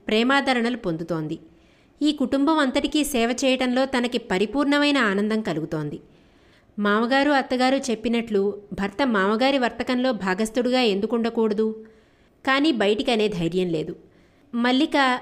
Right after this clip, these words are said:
మెల్లిమెల్లిగా అందరికీ ప్రేమాస్పదురాలవుతోంది. ఆమె చేతి వంటను మామగారు మనస్ఫూర్తిగా మెచ్చుకొని తింటున్నారు. మంజరి కూడా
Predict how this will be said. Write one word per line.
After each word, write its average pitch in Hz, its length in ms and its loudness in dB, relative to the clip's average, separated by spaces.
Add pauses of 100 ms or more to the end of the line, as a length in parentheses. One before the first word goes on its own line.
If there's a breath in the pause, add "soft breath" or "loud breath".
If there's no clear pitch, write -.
(100)
మెల్లిమెల్లిగా 269 680 2
అందరికీ 254 500 0
ప్రేమాస్పదురాలవుతోంది. 214 1300 -2 (640 soft breath)
ఆమె 262 220 2 (140)
చేతి 240 220 0
వంటను 262 360 0
మామగారు 233 520 2
మనస్ఫూర్తిగా 269 800 0
మెచ్చుకొని 226 440 -2
తింటున్నారు. 160 520 -6 (680 soft breath)
మంజరి 262 360 2
కూడా 262 520 0